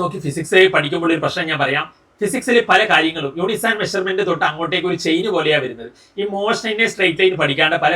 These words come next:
കാര്യങ്ങളും നിങ്ങൾക്ക് ഈ റൊട്ടേഷൻ ആണെങ്കിലും അല്ലെങ്കിൽ laws of motion ആണെങ്കിലും അല്ലെങ്കിൽ വർക്ക് എനർജി ആണെങ്കിലും ഒക്കെ അതിൽ പല കാര്യങ്ങളും ഈ ഫസ്റ്റ് motion in a straight line-ന്റെ കോൺസെപ്റ്റുമായി ബന്ധപ്പെട്ട വരിക, അല്ലെങ്കിൽ ഡയമെൻഷനുമായി ബന്ധപ്പെട്ട കാര്യങ്ങൾ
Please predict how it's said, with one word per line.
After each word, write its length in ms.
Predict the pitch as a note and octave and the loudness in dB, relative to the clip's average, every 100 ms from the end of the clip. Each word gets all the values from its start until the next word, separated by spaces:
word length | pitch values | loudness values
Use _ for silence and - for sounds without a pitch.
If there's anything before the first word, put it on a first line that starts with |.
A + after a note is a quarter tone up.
| D#3+ | 2
കാര്യങ്ങളും 380 | C#3 D3+ E3 E3 | 2 0 -4 -6
നിങ്ങൾക്ക് 320 | C#3 D3 C3+ D#3 | -4 -6 -4 -4
ഈ 100 | D3+ C#3 | 0 0
റൊട്ടേഷൻ 340 | C3+ D3 C#3 D3 | 0 -4 -2 -4
ആണെങ്കിലും 260 | D3 D3 C#3 | -4 -2 -2
അല്ലെങ്കിൽ 220 | C#3+ D3 | -2 -4
laws 160 | C3+ C3+ C#3+ | -4 -4 -8
of 40 | C#3+ | -8
motion 260 | C#3+ D3+ D3 | -10 -4 -4
ആണെങ്കിലും 320 | C#3+ C#3+ D3+ - - _ | -2 -2 -2 -4 -18 _
അല്ലെങ്കിൽ 220 | D3 D#3+ D3 | -2 0 0
വർക്ക് 180 | C3 D3+ | 0 -2
എനർജി 220 | D3+ C3+ D#3+ | -2 -2 -2
ആണെങ്കിലും 240 | D#3+ F3+ | -2 -6
ഒക്കെ 100 | E3+ F#3+ | 0 2
അതിൽ 120 | F#3+ - | 0 0
പല 120 | G3 A3 E3 | 0 2 -2
കാര്യങ്ങളും 360 | C#3+ D#3 E3+ D#3+ | -2 -4 -2 -2
ഈ 20 | D#3+ | -2
ഫസ്റ്റ് 260 | C#3+ - F3+ C#3+ | -6 0 -2 0
motion 240 | D3 C#3+ D#3+ | -8 -6 -6
in 60 | E3 | -6
a 20 | D#3 | -4
straight 240 | D3+ C#3 D#3 | -6 -4 -4
line-ന്റെ 200 | D#3 D#3 | -4 -6
കോൺസെപ്റ്റുമായി 500 | C3 B2 - D3 C#3+ C#3 | -6 -10 -8 -4 -4 -4
ബന്ധപ്പെട്ട 280 | C3 C#3 C#3+ | -6 -4 -2
വരിക, 240 | B2+ A2+ - _ _ _ _ _ _ _ _ _ _ _ _ F#3 | -2 -6 -10 _ _ _ _ _ _ _ _ _ _ _ _ 0
അല്ലെങ്കിൽ 240 | G3 F#3 | 2 6
ഡയമെൻഷനുമായി 500 | F3 E3+ E3+ E3+ E3 D#3 | 4 4 -2 -2 -2 0
ബന്ധപ്പെട്ട 240 | D3+ D3+ | -2 0
കാര്യങ്ങൾ 220 | D3+ D3+ | 0 0